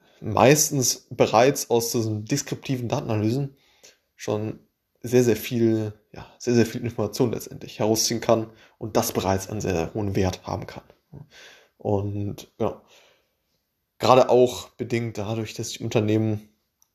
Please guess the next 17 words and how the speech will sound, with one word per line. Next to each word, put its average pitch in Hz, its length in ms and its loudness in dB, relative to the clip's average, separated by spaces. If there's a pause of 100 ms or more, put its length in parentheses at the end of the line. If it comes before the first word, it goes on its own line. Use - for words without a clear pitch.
(400)
häufig, 117 460 0
ähm, - 500 -4 (480)
ja, - 240 -18 (240)
erstmal 110 220 -6
diese 101 140 -2
low-hanging 110 440 4
fruits, - 520 -10 (380)
äh, 95 240 -18 (340)
verwenden 120 640 -2
oder - 460 -4 (380)
ab-, - 280 -10 (320)
abgrasen 113 540 2
möchten 117 280 -8 (260)
<laughs> 143 240 -12
oder - 120 -10
abpflücken - 420 -2
möchten, 117 460 0